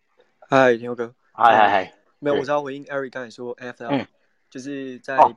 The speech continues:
Speaker 2: ，N F L，OK，好。
Speaker 1: 对，刚才
Speaker 2: 请说。
Speaker 1: 一，呃，水牛城跟那个 Vegas 的突击者都是，他们两队跟前两队比较不一样是，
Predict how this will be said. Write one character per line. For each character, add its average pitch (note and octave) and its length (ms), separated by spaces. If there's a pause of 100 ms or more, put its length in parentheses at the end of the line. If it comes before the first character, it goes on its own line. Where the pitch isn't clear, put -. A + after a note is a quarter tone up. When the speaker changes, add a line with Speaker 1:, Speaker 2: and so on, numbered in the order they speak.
Speaker 2:
，N B2+ 160
F B2+ 120
L，OK， G2 300
好。 D#2+ 220 (360)
Speaker 1:
对， B2 160
刚 D#3+ 140
才 E3 60
Speaker 2:
请 F#2 100
说。 A2 120
Speaker 1:
一， - 240
呃， B2 220
水 B2 160
牛 C#3 120
城 C3+ 260
跟 C#3+ 400 (240)
那 C#3+ 140
个 A#1+ 520 (320)
Vegas C#3+ 440
的 A#2 340
突 B2 160
击 C3 80
者 C3 180
都 A#2 160
是， A#2 360 (340)
他 - 140
们 E3+ 80
两 A2+ 180
队 C3+ 240
跟 B2+ 160
前 B2+ 180
两 A#2 200
队 B2 160
比 - 100
较 A2+ 100
不 A#2+ 140
一 A#2 60
样 A2+ 160
是， A2 200